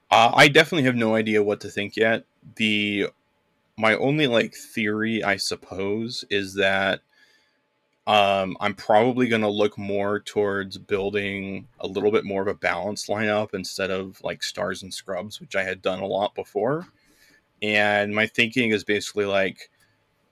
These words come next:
I don't think there's any absurd values I have to have in my lineup, which is kind of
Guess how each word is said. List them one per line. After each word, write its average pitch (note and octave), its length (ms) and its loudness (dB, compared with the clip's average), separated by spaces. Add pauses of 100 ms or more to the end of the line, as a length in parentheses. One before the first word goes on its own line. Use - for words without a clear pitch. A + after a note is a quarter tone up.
(220)
I B2+ 80 6
don't C3+ 180 6
think B2+ 180 4
there's A#2 200 0
any A2 240 2
absurd G2+ 680 -2
values A2 640 -2
I G2+ 180 -6
have G2+ 340 -2
to A2 100 2
have G2+ 240 -2
in G2+ 80 -2
my G2 160 -4
lineup, G2 520 -4 (280)
which G2+ 240 -4
is G2+ 540 -4
kind G2+ 240 0
of G2+ 440 -4